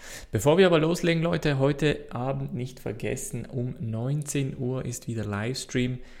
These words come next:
Es geht um Polkadot. Also Polkadot wird analysiert heute Abend und ich freue mich, wenn ihr alle mit dabei seid.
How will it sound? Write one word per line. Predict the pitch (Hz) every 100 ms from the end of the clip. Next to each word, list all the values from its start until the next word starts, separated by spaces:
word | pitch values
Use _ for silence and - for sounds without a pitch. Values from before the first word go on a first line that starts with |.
| - -
Es | -
geht | - 101
um | - 107 107
Polkadot. | - 107 120 123 101 98 98 -
Also | 101 98
Polkadot | 98 110 117 123 113 110 110 - -
wird | 107 110 -
analysiert | 104 104 101 101 107 127 151 -
heute | 123 113 107
Abend | 113 135 147 143 - - - - - -
und | 110 107
ich | - -
freue | - 98 98
mich, | 101 98 - - -
wenn | - 95
ihr | 101 98 -
alle | 98 98 98
mit | - 95 95 -
dabei | - 117 107 90
seid. | - - - -